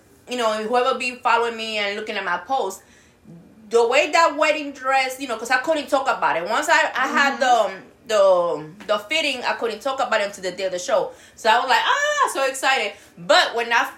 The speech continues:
Speaker 1: first saw it, I was like, "Oh my goodness, it's actually, like, my dream wedding dress." Because I always say I always want, like, a tie dress that is all into my curve with a nice split. And then, you know, the little train in the back. That was exactly dress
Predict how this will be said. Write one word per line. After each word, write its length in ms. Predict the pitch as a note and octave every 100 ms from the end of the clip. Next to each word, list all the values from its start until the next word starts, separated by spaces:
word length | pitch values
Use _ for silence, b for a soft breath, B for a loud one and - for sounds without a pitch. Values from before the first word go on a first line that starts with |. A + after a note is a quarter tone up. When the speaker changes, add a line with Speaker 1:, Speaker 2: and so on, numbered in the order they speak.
| -
Speaker 1:
first 520 | E4 E4 D#4+ - -
saw 340 | - D4+ D4+ A#3
it, 220 | F#3 - -
I 100 | A#3+
was 100 | A#3
like, 160 | F#3+
"Oh 200 | - A#3
my 240 | B3 C4+ C4
goodness, 240 | A#3 A3+
it's 80 | A3
actually, 320 | B3+ C#4+ B3
like, 240 | A#3 G#3 G3
my 200 | G3 F#3+
dream 680 | F3 G#3 A#3+ C4 C4 C4 A#3+ A3+
wedding 400 | A3+ A3+ A3 G#3+
dress." 420 | G3 G3 D#3 - b b b
Because 180 | - G#3+
I 120 | A#3
always 240 | A#3 C4+ C4
say 100 | C4
I 100 | G#3+
always 280 | A3+ B3 B3
want, 220 | B3+ B3
like, 400 | F#3+ - G3 G3+
a 100 | F3+ -
tie 480 | - C#4+ C4 C4 C4+
dress 520 | A3+ A#3 C4 C4 C4+
that 200 | A#3+ G#3
is 80 | G#3+ -
all 180 | A#3+ B3
into 200 | B3 C#4
my 200 | B3 B3
curve 260 | - C4 B3+
with 140 | G#3
a 100 | F#3
nice 380 | F#3+ G#3+ B3+ -
split. 500 | - - D4+ D#4+ - b b b
And 180 | F3 G#3
then, 140 | B3
you 60 | C#4
know, 100 | A3+
the 120 | G#3
little 320 | G3+ A#3+ C4+ B3+
train 320 | - C#4+ C#4
in 100 | C#4
the 100 | C#4
back. 380 | C#4 C#4+ E4 - b b _ _ _ F#3+
That 300 | C#4+ F4+ F4
was 180 | E4 D4+
exactly 600 | C#4 - D#4+ - D#4+ A#3
dress 640 | G#3+ C4 E4+ - - -